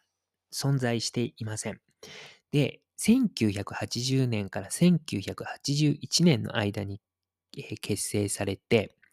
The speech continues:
で、結成当初はですね、グアダラハラカルテルとは呼ばれてなくて、まあ、後にグアダラハラカルテルと呼ばれるようになりました。で、えー、解散したのがですね、千九百八十九年なんですね。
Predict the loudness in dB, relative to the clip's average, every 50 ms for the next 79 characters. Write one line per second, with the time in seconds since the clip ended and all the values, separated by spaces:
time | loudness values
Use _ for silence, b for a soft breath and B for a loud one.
0 | B B B B B B -10 -8 4 6 6 6 6 4 6 6 6 8 8 8
1 | 8 8 8 8 4 2 2 -4 -8 -10 -10 -12 -10 _ 4 6 6 6 8 6
2 | 6 4 4 4 2 2 2 0 -2 -6 0 0 0 0 0 -8 -8 -8 -12 _
3 | _ _ _ _ 4 6 6 6 4 0 _ _ -2 0 2 2 2 0 0 -2
4 | -2 -4 -4 -4 -6 -16 _ -6 -6 -6 -6 -12 B B B B B B -2 2
5 | 6 6 6 6 8 8 8 8 6 6 4 2 2 4 4 2 0 0 0 -2
6 | -4 -4 -6 -4 -6 -4 -4 -4 -8 -10 -12 -12 2 6 6 6 8 6 4 -2
7 | -2 -4 -6 -8 -10 -10 -12 -18 -20 -14 -14 -14 -12 -10 -12 -12 -12 -12 _ b
8 | b b b b b b b b b b b b b _ _ _ 2 2 2 0
9 | -4 -6 -6 -10 -12 -14 _ _ -6 -6 -6 -4 -6 0 2 4 4 4 4 4
10 | 4 4 4 4 2 -2 -4 -8 -8 -2 4 6 6 6 6 2 -4 -6 -6 -8
11 | -10 -10 -10 -6 -4 -2 2 2 2 2 0 _ 4 6 6 6 6 2 -4 -12
12 | -20 -20 _ _ -20 -20 -18 -16 -14 -10 -8 -8 -10